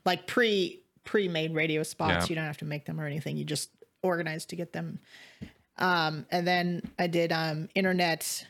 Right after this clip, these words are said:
Speaker 1: There's various internet ads that you do. You know, you go on YouTube and you get an ad or whatever, and they can, they
Speaker 2: Mm.
Speaker 1: can,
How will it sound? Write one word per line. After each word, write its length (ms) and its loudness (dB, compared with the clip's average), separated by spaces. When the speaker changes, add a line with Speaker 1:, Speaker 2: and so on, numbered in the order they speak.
Speaker 1:
There's 220 -2
various 340 2
internet 420 -2
ads 240 0
that 100 -2
you 100 0
do. 100 0
You 180 0
know, 80 2
you 180 0
go 120 4
on 120 0
YouTube 380 2
and 100 -2
you 60 0
get 160 0
an 160 -6
ad 280 -8
or 80 -6
whatever, 300 -6
and 160 -6
they 80 0
can, 260 -6
they 180 2
Speaker 2:
Mm. 20 -4
Speaker 1:
can, 260 -2